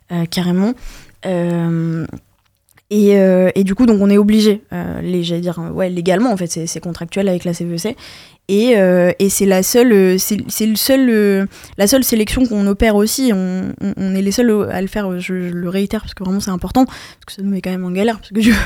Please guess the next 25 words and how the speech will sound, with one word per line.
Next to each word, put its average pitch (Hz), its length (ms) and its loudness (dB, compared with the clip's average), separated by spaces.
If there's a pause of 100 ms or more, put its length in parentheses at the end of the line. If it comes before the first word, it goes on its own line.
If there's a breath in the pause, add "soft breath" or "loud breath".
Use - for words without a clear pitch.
(120)
fait - 200 -2
qu'on 202 120 0
sélectionne 190 400 -2
pas 220 140 2
fait 208 160 -2
que, 196 320 2
en - 340 -18
fait, - 140 -6
on, 180 200 -4
on, 180 200 -6
on 196 120 2
repose 196 340 2
vraiment 190 240 0
sur 180 200 -4
la 180 100 -2
responsabilité 185 560 -4
individuelle 185 460 0
de 175 100 -6
si 170 100 -10
t'as 185 100 -10
pas 175 100 -8
besoin, 175 260 -4
tu 185 140 -10
viens 170 140 -6
pas. 214 160 0